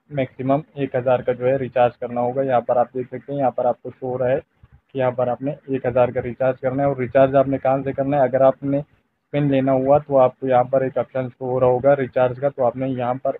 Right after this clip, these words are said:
इस पर recharge पर click करके यहाँ पर आप देख सकते हैं, यहाँ पर आपके पास option आ गया है। इसमें आप जो है यहाँ से एक हज़ार की chips को select करके आप इसमें जो है recharge कर सकते हैं। तो आपको next video में मैं आपको बताऊंगा कि आपने इस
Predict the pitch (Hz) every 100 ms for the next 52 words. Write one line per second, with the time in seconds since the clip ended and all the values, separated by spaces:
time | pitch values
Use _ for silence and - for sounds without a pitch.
0 | _ - - 127 123 131 135 131 127 -
1 | 135 - 139 139 143 123 117 120 117 120
2 | 120 131 127 143 135 117 131 127 - -
3 | 123 - 113 - 131 127 131 135 160 -
4 | _ _ - 123 135 127 127 131 135 127
5 | 120 143 151 _ _ _ _ _ _ 139
6 | 131 123 131 123 117 131 - 135 120 131
7 | 127 - 131 - 165 - 131 123 120 135
8 | 123 127 139 127 110 117 110 120 107 120
9 | - 117 123 - _ _ - 131 131 135
10 | - 127 131 143 139 143 147 - 135 135
11 | 139 139 131 131 120 131 123 131 135 131
12 | 127 123 127